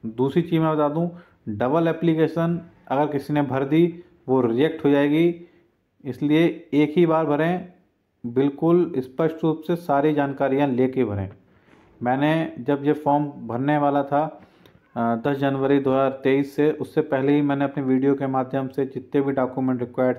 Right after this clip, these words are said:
थे अपने बता दिए थे। जिन वी-, जिन साथियों ने वो वीडियो ना देखकर अपना फॉर्म भर दिया है,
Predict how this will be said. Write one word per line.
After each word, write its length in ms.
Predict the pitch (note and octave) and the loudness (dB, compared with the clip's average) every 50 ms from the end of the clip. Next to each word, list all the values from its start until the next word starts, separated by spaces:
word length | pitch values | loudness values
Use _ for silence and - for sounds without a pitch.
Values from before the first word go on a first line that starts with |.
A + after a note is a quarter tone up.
| - - | -4 -4
थे 40 | C3 | -4
अपने 200 | B2 B2+ B2 A#2+ | -4 -4 -6 -6
बता 260 | A2 A2 G#2 C3 A#2+ A#2 | -6 -6 -2 -2 -2 -2
दिए 220 | A#2 A2+ A2+ G#2 | -2 -4 -4 -6
थे। 160 | - - G#2 G2 G2 - - _ _ _ _ _ _ - - - _ - - - _ _ _ - | -6 -10 -14 -16 -16 -16 -20 _ _ _ _ _ _ -20 -20 -20 _ -20 -20 -20 _ _ _ -4
जिन 180 | A#2 C3 C#3 C3+ | -2 -2 -2 0
वी-, 300 | C3 C3 C3+ C#3 C3+ - | 2 2 2 0 0 -2
जिन 160 | B2+ C3 C3+ | -4 -4 -4
साथियों 360 | C3 C#3 B2+ B2+ - C#3+ C#3 | -2 -2 -2 -2 -2 -4 -2
ने 80 | C#3 C#3 | 0 0
वो 160 | C#3 C#3 C#3 | 0 0 0
वीडियो 340 | B2+ B2+ C3 B2+ C3+ C#3 C#3+ | 2 2 2 2 2 2 2
ना 200 | C3 B2+ C#3 C#3+ | 2 2 0 0
देखकर 640 | C3+ C#3+ C#3 C#3 - - D3+ D3 D3 D3 D3 - - - | 2 0 0 0 -2 -2 -2 0 0 0 -2 -6 -8 -8
अपना 240 | B2+ - - C3+ C3 | -8 -6 -4 -4 -4
फॉर्म 280 | B2+ - C3+ C3 C3 B2 | -2 -2 -2 -2 0 -2
भर 160 | A#2+ A#2+ B2+ | -2 -2 -2
दिया 240 | B2 C3 C3+ C#3 C3 | 0 0 0 2 2
है, 240 | C3 C3+ C#3 C#3+ | 2 0 0 -2